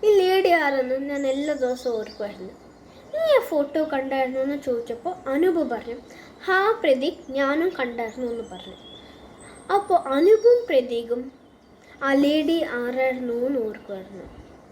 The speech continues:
അപ്പോ ഈ പ്രദീപ് വിചാരിച്ചു, "നമ്മൾ സിസ്റ്റർ ജാസ്മിൻ്റെ അടുത്തോട്ട് പോയി ഇതാരാന്ന് ചോദിക്കാന്ന്" പറഞ്ഞു.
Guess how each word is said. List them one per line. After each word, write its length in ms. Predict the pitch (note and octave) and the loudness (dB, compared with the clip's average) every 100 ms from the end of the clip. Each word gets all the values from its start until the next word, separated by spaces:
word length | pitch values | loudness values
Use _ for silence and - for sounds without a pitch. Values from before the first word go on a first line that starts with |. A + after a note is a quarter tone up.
| - - - - - - - - - - - - - | -20 -20 -20 -20 -20 -20 -20 -20 -20 -20 -20 -8 0
അപ്പോ 340 | C#5 C#5 C4 A#3 B3+ | 0 6 4 4 -2
ഈ 80 | |
പ്രദീപ് 600 | D4+ - C#4+ C4+ D4+ E4 | -6 -2 -2 0 0 -2
വിചാരിച്ചു, 520 | B3+ A#3+ A3+ - C#4+ D4 - - - - - - - - - E4 | -4 -6 -6 -6 -6 -6 -8 -20 -20 -20 -20 -20 -20 -20 -6 0
"നമ്മൾ 240 | E4 F#4+ | 2 2
സിസ്റ്റർ 540 | G4+ F4+ - - A#4 | 0 -4 -2 0 0
ജാസ്മിൻ്റെ 600 | C#4+ C#4 C4 - D#4+ D#4 | 2 0 -2 -4 -2 0
അടുത്തോട്ട് 380 | C4 - B3+ B3+ - - | 0 -2 -4 -6 -8 -6
പോയി 140 | C4 | -4
ഇതാരാന്ന് 680 | D4+ C#4 C4 C#4 C4+ G#3+ C#4+ | -4 -2 0 0 0 -2 -6
ചോദിക്കാന്ന്" 600 | - A#3 A3 G#3+ G#3+ F#3+ | -4 -2 -4 -6 -12 -12
പറഞ്ഞു. 300 | F3+ - - | -16 -18 -20